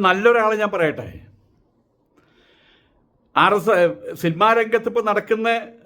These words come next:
പ്രൊഡ്യൂസർമാരും നടന്മാരും അങ്ങനെ എന്തോ വേർതിരിവായിട്ട് നടക്കുന്നുണ്ടല്ലോ, ആ തർക്കം തീർക്കാൻ ആർ എസ്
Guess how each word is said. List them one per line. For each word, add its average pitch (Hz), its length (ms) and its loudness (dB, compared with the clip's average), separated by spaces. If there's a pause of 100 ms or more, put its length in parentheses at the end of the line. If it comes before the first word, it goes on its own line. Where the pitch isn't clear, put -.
(160)
പ്രൊഡ്യൂസർമാരും 220 760 2 (320)
നടന്മാരും 208 480 2
അങ്ങനെ 214 220 -4
എന്തോ 226 200 2
വേർതിരിവായിട്ട് 233 600 0
നടക്കുന്നുണ്ടല്ലോ, 214 640 -4 (800)
ആ - 20 4 (200)
തർക്കം 208 440 2
തീർക്കാൻ 220 320 0 (280)
ആർ 208 200 2 (100)
എസ് 226 140 -6